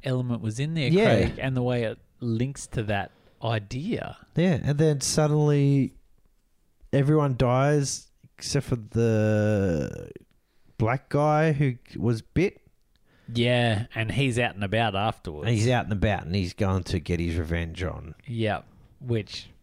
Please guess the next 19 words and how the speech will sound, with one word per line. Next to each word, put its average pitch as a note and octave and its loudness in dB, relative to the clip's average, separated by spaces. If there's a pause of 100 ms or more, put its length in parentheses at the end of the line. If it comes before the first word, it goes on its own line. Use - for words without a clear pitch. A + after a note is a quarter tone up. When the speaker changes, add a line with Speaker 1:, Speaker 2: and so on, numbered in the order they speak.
(640)
Speaker 1:
not A2 -6
gonna G#2 -4
be F2+ -8
Speaker 2:
on G#2 2
Speaker 1:
good. F#2+ -2
Speaker 2:
s-, - -6
yeah, G#2+ 2
well, E2+ -2 (220)
he's F#2 -6
going E2 0
up D#2 -6
against C#2+ -6
Scorpion, D#2+ -4
so - -8
he E2+ -2
won't F2 -6
do C2 -8
well. D#2+ -10 (380)
Speaker 1:
So - -6